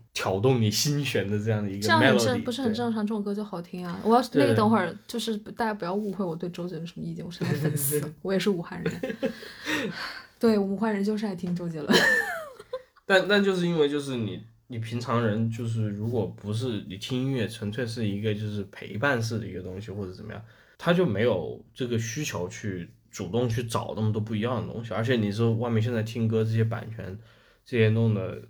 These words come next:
Speaker 1: 倒不是说贵，贵是一方面，另外一方面确实就很，很难大家发现新音乐啊。不是说新音乐不存在，新音乐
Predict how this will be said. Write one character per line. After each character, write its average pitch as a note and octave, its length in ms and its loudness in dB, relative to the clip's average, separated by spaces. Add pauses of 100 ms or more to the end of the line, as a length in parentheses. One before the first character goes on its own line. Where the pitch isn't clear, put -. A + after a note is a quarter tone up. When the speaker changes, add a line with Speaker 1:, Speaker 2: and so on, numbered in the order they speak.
(320)
Speaker 1:
倒 B2+ 140 2
不 A2+ 120 0
是 A2 80 2
说 A2+ 160 0
贵， A2+ 280 -2
贵 F3 260 6
是 A2+ 160 -2
一 G#2 80 2
方 G#2+ 180 -2
面， A2+ 220 -6
另 D#3 140 -2
外 C3+ 200 -2
一 B2+ 40 0
方 C3+ 80 -2
面 C3 120 -2
确 F3 160 -4
实 A#2+ 160 -2
就 B2+ 140 -2
很， - 140 -10 (180)
很 F2+ 220 -8
难 G2+ 260 -6
大 D3+ 220 -2
家 C3+ 80 0
发 D3+ 200 -6
现 D3 160 -2
新 A2+ 240 0
音 A2 200 2
乐 G2+ 140 -2
啊。 - 160 -16 (200)
不 C3 160 4
是 D#3 60 4
说 D#3 160 2
新 D3+ 180 0
音 D3+ 60 2
乐 C#3+ 60 2
不 C#3 120 -8
存 G#2 160 -6
在， G2 100 -6
新 D#3 260 0
音 D#3+ 120 4
乐 B2+ 180 4